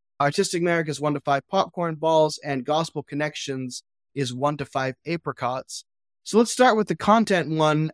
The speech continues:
but how would you rate the content of this episode of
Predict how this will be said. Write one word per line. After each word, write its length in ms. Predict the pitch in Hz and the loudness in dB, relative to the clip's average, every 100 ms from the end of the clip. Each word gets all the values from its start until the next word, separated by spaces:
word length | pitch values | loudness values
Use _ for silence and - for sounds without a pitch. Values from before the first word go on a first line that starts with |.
| - | 0
but 120 | 160 | 6
how 140 | 185 220 | 8 8
would 140 | 196 | 6
you 100 | 202 | 6
rate 240 | 208 202 | 6 6
the 80 | 185 | 2
content 560 | - 202 208 180 143 131 | 2 6 6 6 0 0
of 120 | 123 | -4
this 160 | 143 151 | -8 -8
episode 640 | 156 170 - 143 135 127 - | -6 -4 0 0 0 -6 -6
of 400 | 143 135 131 | -2 -2 -2